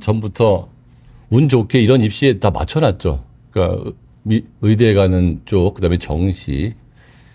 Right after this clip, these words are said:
그리고 예복회에서 통합사회 통합과. 그래서 지금 이런 입시에는 굉장히 적합하게 만들어놨는데요. 어, 중간중간에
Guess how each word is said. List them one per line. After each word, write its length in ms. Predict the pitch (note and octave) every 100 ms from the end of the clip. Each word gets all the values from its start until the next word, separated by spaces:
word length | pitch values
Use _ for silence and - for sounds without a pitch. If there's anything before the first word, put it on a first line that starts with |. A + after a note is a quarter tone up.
| _ -
그리고 520 | - F#2 F#2+ F2+ F2
예복회에서 640 | A2+ A#2 - G#2+ F#2 F#2
통합사회 420 | F2+ B2+ A#2+ G#2+ F#2
통합과. 680 | A2+ G#2+ F#2 D#2+ C#2+ F2
그래서 220 | A2 G2+ G#2+ - -
지금 260 | - B2+
이런 200 | A#2 C3 A2+
입시에는 680 | A2 B2+ A#2 A#2+ C3+ D3+ - - - - _ _ _ _ _ - _ _ _ -
굉장히 260 | G#2+ A2+
적합하게 600 | - F2+ - C#3 C3 A2+
만들어놨는데요. 680 | G2 E2 G2 E2+ D2 D2 F2+ - _ _ _ _ _ _ _ _ _ _ _ _ _ _ _ _ _ -
어, 720 | F2+ F2 F2 F2 F2+ F#2 G2
중간중간에 960 | - A#2+ C#3 B2+ A2+ G#2 G#2 F#2 F#2